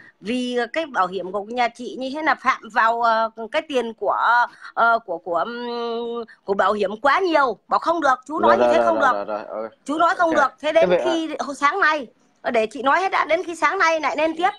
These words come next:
Speaker 1: lên tiếp để đơn, để vào chỗ ca mổ đấy. Thì cái bác sĩ vẫn có nói như thế. Thì bắt đầu sau khi đó các
Speaker 2: Ừ.
Speaker 1: bác, cái bác mà ở bên, ờ,
Speaker 2: Bây
Speaker 1: bên
Speaker 2: giờ
Speaker 1: giáo
Speaker 2: nè,
Speaker 1: đấy, bác nói
Speaker 2: bây
Speaker 1: là
Speaker 2: giờ để em
Speaker 1: nếu
Speaker 2: nói vậy
Speaker 1: như
Speaker 2: nè.
Speaker 1: mà,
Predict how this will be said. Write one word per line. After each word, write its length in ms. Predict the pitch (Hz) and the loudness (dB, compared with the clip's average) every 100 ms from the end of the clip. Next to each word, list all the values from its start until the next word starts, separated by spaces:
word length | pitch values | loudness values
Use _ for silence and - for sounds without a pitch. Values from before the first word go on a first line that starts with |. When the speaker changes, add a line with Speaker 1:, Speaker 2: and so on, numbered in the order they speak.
| _ _ _ _ | _ _ _ _
Speaker 1:
lên 240 | 302 330 330 | 0 0 0
tiếp 100 | 381 | -4
để 160 | 262 190 | -4 -4
đơn, 320 | 240 254 254 | -4 -4 -4
để 120 | 196 | -4
vào 300 | 196 247 247 240 | 2 2 2 -2
chỗ 160 | - | -2
ca 100 | - | 0
mổ 240 | - 196 214 | 2 2 2
đấy. 220 | 320 - _ _ _ | 0 -2 _ _ _
Thì 200 | 254 247 - _ - | -8 -8 -10 _ -4
cái 120 | 339 | 0
bác 200 | 339 359 | 0 -2
sĩ 220 | 330 320 | -6 -6
vẫn 180 | 359 330 381 | -2 -2 -2
có 100 | - | -2
nói 220 | 311 320 381 | 0 2 0
như 120 | 330 | 0
thế. 240 | 320 403 - _ - | 0 0 -2 _ -12
Thì 100 | 247 | -2
bắt 140 | 220 | 0
đầu 120 | 208 - | 0 0
sau 180 | 294 320 | 0 0
khi 160 | 320 311 | -2 -4
đó 80 | 320 | -2
các 60 | |
Speaker 2:
Ừ. 40 | 330 | 0
Speaker 1:
bác, 140 | 339 - 302 269 294 294 | -2 -4 -14 -8 -6 -4
cái 80 | 330 | 0
bác 400 | 294 311 392 277 | 2 2 0 0
mà 200 | 254 240 | 2 2
ở 260 | 165 175 | 0 0
bên, 340 | 220 302 302 294 | 0 0 -2 -4
ờ, 200 | 240 - | -2 2
Speaker 2:
Bây 60 | |
Speaker 1:
bên 100 | 339 | 4
Speaker 2:
giờ 200 | - 156 | 6 4
Speaker 1:
giáo 180 | 156 294 | 4 2
Speaker 2:
nè, 0 | |
Speaker 1:
đấy, 120 | 381 339 | 0 -2
bác 140 | - | 0
nói 100 | 311 | 0
Speaker 2:
bây 80 | 339 | 0
Speaker 1:
là 100 | 254 | 0
Speaker 2:
giờ 100 | 302 | 0
để 100 | 156 | -4
em 140 | - | 0
Speaker 1:
nếu 120 | 262 | 2
Speaker 2:
nói 80 | 381 | 2
vậy 80 | 349 | 0
Speaker 1:
như 160 | 339 330 | -2 0
Speaker 2:
nè. 60 | |
Speaker 1:
mà, 280 | 277 339 220 | 2 2 2